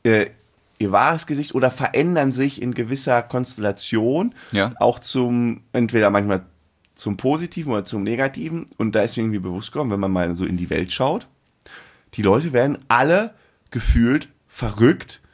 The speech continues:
Speaker 1: und kriegen Allmachtfantasien. Und ich hab mir überlegt, also guck dir doch mal, guck dir mal, äh, äh, Trump, Nordkorea, China,
Speaker 2: Türkei.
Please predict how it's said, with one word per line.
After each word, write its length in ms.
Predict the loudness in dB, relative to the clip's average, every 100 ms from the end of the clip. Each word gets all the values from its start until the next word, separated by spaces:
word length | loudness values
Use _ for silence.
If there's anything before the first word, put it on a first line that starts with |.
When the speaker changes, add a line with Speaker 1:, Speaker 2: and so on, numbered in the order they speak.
| _
Speaker 1:
und 100 | -8
kriegen 240 | -2 -2 2
Allmachtfantasien. 840 | 2 2 0 -4 -8 -6 -6 -4
Und 60 | -4
ich 40 | -2
hab 80 |
mir 60 | 0
überlegt, 420 | 2 2 0 -2 -10 -20 -20 -20 _ _
also 160 | 0
guck 220 | 2 -2 0
dir 100 | 0
doch 120 | 2
mal, 360 | 2 4 2 -2
guck 180 | -8 -2
dir 120 | 2
mal, 500 | 4 4 4 0 -2 -6 -14 -8 -4
äh, 140 | -2
äh, 160 | -2 -6
Trump, 480 | -2 4 4 4 -2 -4 -6 -8 -20 -2
Nordkorea, 840 | 2 2 0 0 4 4 4 2 -6 _
China, 760 | -6 -2 0 2 4 4 2 -2 -20 _ _ _
Speaker 2:
Türkei. 520 | -8 -6 -2 0 0